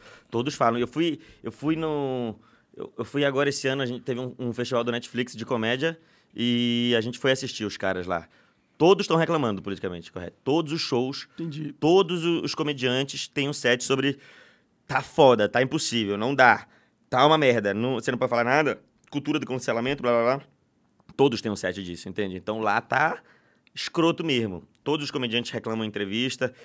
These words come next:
Speaker 1: Então não é essa liberdade também. É... o Dave Chappelle foi lá. O Dave... Só que o Dave Chappelle é o Dave Chappelle, entende? O cara é uma lenda mesmo, assim, da, da,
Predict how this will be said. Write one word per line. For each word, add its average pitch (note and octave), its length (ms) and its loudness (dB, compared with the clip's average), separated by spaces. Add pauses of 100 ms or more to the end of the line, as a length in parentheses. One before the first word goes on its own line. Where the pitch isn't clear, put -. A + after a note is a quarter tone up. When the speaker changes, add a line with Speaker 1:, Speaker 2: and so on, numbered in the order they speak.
(100)
Speaker 1:
Então C3 140 -2
não G3 140 2
é A#3 60 0
essa A3 160 0
liberdade G#2+ 540 -2
também. F#2 460 -6
É... F#2 440 0 (220)
o C3+ 100 0
Dave C3+ 140 4
Chappelle B2 300 4
foi C3+ 140 2
lá. A2+ 140 6
O F#2+ 60 -2
Dave... G#2+ 200 -4
Só - 140 -20
que - 80 -20
o - 20 -14
Dave A2 200 -4
Chappelle A#2+ 340 -6
é D#3+ 40 -4
o E3+ 40 -8
Dave C#3 300 -8
Chappelle, D3+ 480 -6
entende? G2+ 200 -12
O F#2+ 40 -18
cara G#2+ 180 -2
é - 20 -4
uma C3+ 140 -4
lenda D3+ 440 -4 (340)
mesmo, A#2+ 400 -4
assim, F2 220 -16
da, F2 260 -12
da, F#2 340 -2